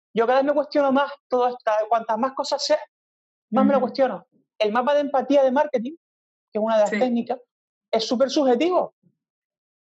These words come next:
Speaker 1: Es una cosa que tú interpretas. Coño, pero si ya sabes, interprétalo directamente, déjate de mapa.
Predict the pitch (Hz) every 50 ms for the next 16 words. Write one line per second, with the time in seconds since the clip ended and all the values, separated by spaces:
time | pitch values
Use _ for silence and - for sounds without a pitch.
0 | _ _ _ - 214 226 233 220 254 254 254 - 285 285 277 285 233 220 220 -
1 | 285 311 302 262 262 254 233 240 277 302 311 311 - 190 185 - _ _ _ _
2 | - 247 294 320 302 233 208 202 196 - 202 208 226 254 269 269 269 254 254 294
3 | 302 311 254 185 - - 185 185 185 180 - 233 269 262 269 262 262 269 262 269
4 | 262 254 285 311 302 - 226 226 226 214 240 240 240 240 285 302 - -